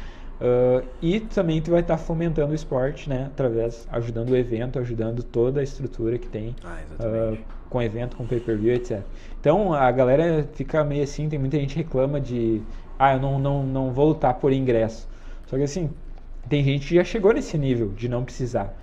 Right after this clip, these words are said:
Speaker 2: Sim.
Speaker 1: E tem a galera que tá começando que precisa, não adianta, é um caminho. A gente, ah, hoje falamos muito sobre música hoje aqui, né?
Speaker 2: Sim.
Speaker 1: <laughs> Indiretamente.
Speaker 2: <laughs>
Speaker 1: E isso existia quando, quando eu tinha banda e ia fazer show,
Speaker 2: Sim.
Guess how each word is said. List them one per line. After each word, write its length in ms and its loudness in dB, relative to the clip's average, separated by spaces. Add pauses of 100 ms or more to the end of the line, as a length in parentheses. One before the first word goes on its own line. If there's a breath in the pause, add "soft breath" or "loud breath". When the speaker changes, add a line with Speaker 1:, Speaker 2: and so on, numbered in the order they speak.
Speaker 2:
Sim. 180 -10
Speaker 1:
E 40 -4
tem 140 0
a 60 0
galera 260 4
que 60 -6
tá 60 -4
começando 460 -4
que 100 -12
precisa, 580 -2
não 80 -4
adianta, 380 -2
é 40 2
um 80 -2
caminho. 440 -2 (280 loud breath)
A 120 4
gente, 380 -2
ah, 180 0 (180)
hoje 280 2
falamos 420 2
muito 200 0
sobre 180 2
música 360 2
hoje 220 4
aqui, 180 -6
né? 120 -2 (160)
Speaker 2:
Sim. 160 -2 (180)
Speaker 1:
<laughs> 200 0
Indiretamente. 760 6
Speaker 2:
<laughs> 100 -8 (280 loud breath)
Speaker 1:
E 520 6
isso 240 4
existia 520 0
quando, 300 0
quando 260 2
eu 100 6
tinha 240 0
banda 240 2
e 40 2
ia 60 2
fazer 220 2
show, 480 0
Speaker 2:
Sim. 160 -10